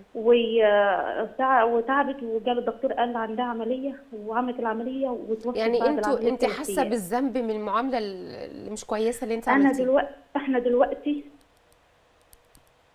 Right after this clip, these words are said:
Speaker 2: مم.
Speaker 1: ايوه، احنا دلوقتي كلنا حاسين بالذنب بالمعامله اللي كنا بنعملها لها، مفكرينها ان هي زعلانه عشان خاطر مع-، محرومه من عيالها وان جوزها بيعمل فيها وكده.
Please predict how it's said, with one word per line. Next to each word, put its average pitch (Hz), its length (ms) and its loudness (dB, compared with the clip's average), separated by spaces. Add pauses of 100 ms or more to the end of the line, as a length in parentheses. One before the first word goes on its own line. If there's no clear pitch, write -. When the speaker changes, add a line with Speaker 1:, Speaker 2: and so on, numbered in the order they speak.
(580)
Speaker 2:
مم. 240 80 0
Speaker 1:
ايوه، 240 460 2
احنا 247 220 -2
دلوقتي 262 580 0
كلنا 262 380 0
حاسين 254 580 -8
بالذنب 233 560 -2
بالمعامله 220 680 -2
اللي 233 100 -6
كنا 247 160 -2
بنعملها 220 440 -2
لها، 247 120 -4
مفكرينها 240 600 -4
ان 220 120 -6
هي 254 280 -8 (420)
زعلانه 226 420 2
عشان 233 480 -2
خاطر 240 420 -4
مع-، 208 680 2 (340)
محرومه 247 320 2
من 220 120 2
عيالها 240 380 4
وان 220 200 -2
جوزها 226 220 -4
بيعمل 208 260 -6
فيها 214 160 -8
وكده. 208 280 -8